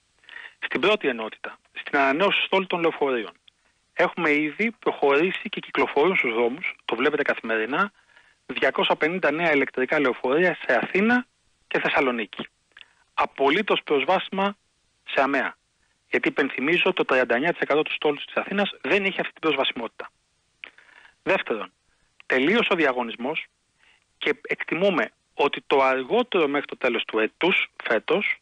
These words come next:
θα υπάρχουν διακόσια έντεκα νέα λεωφορεία σε Ανατολική και Δυτική Αττική. Για πρώτη φορά, νέα λεωφορεία για οκτώ χρόνια. Τρίτον, μέχρι το τέλος του είκοσι πέντε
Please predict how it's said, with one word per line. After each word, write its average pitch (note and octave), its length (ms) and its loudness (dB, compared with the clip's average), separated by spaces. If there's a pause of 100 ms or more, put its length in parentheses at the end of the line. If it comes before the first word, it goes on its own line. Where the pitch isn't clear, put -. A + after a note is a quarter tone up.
(460)
θα - 120 0
υπάρχουν E3+ 360 -2
διακόσια D3 500 0
έντεκα D#3 340 0
νέα D#3 400 0
λεωφορεία A#2 800 -2 (200)
σε - 80 0
Ανατολική D#3+ 640 -2
και - 120 -2
Δυτική C#3+ 320 0
Αττική. - 340 -4 (100)
Για C3+ 200 0
πρώτη G3+ 260 0
φορά, - 300 -8 (140)
νέα C#3+ 500 0 (280)
λεωφορεία C3 640 0 (440)
για F3+ 360 0 (140)
οκτώ - 240 -2
χρόνια. G#2 380 -2 (800)
Τρίτον, F#3 420 -2 (500)
μέχρι F3 240 -2
το F#3+ 80 -4
τέλος F#3+ 240 -2
του - 80 -6
είκοσι - 260 -4
πέντε D#3 360 -2